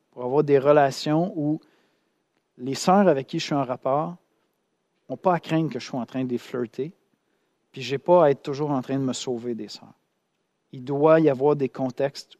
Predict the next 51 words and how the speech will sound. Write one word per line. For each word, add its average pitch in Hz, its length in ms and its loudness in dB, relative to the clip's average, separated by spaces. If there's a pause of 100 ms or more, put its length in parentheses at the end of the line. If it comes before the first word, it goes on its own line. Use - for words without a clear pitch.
où 127 80 -8
on 120 60 -4
est 123 60 -4
capable 147 300 0
de 135 100 -2
bénéficier 135 580 -4
vraiment 147 440 -2
des 139 120 -2
frères 127 260 -4
et 117 60 -6
sœurs 123 240 -6
dans 117 140 -6
la 104 120 -10
foi. 117 300 -18 (520)
Puis - 100 -20
je - 100 -16
pense 170 320 2
qu'il 151 100 -2
y - 0 -
a 139 40 0
des 135 80 -2
principes 135 400 -8
de 131 100 -4
sagesse 139 500 -2
qui 135 120 -10
doivent 123 200 -2
être 120 160 -6
là 147 180 -2 (360)
pour 139 160 -2
éviter 160 400 0
de 160 120 4
communiquer 139 800 -4 (600)
des 117 120 -10
choses 151 400 0
qui - 120 -20
seraient 127 200 -4
pas 139 240 -2
saines, 147 480 -2 (400)
pour 127 160 -8
éviter 139 340 2
de 151 80 2
créer 156 460 2
des 143 240 2
attentes 151 480 0
ou - 20 -14
communiquer 147 520 -2
un 151 60 2
message 127 480 -4
qui - 120 -12
est 117 40 -4
faux. - 220 -16